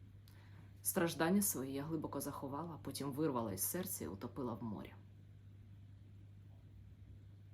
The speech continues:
Я стала султаною, але такої я долі собі не бажала. Я опинилася в місці,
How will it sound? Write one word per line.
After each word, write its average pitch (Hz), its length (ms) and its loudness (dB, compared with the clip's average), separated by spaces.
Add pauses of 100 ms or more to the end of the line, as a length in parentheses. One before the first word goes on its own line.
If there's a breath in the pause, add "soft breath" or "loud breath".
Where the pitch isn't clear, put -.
(480)
Я 156 180 6
стала 147 340 4
султаною, 151 540 -2 (440)
але 156 240 12
такої 143 400 0
я 135 60 2
долі 131 260 -2
собі 123 280 -2
не 123 100 0
бажала. 98 440 -4 (760)
Я 175 160 12
опинилася 160 580 4
в 147 60 2
місці, 165 440 2